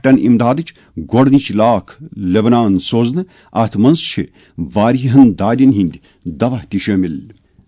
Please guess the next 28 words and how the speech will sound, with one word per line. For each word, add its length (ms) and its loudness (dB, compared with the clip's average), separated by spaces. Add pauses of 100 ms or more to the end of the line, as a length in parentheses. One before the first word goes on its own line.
بھارتن 500 -2
تہٕ 120 -6
سعودی 360 4
عربن 240 0
کٔر 180 -2
راتھ 360 -2
نوی 180 0
دِلہِ 140 -2
منٛز 260 -2
پانہٕ 240 0
ؤنۍ 160 0
سیٲسی، 580 -2
سلامتی، 640 -2
سمٲجی 520 -2
تہٕ 120 -8
ثقافتی 520 -4
کمیٹی 380 0
ہٕنٛز 240 -4
میٹنگ۔ 320 2 (400)
میٹنگہِ 480 4
دوران 300 4
آو 180 0
یِمن 260 4
شعبن 260 0
منٛز 220 -2 (100)
دۄن 180 2
مُلکن 380 0
درمیان 480 -2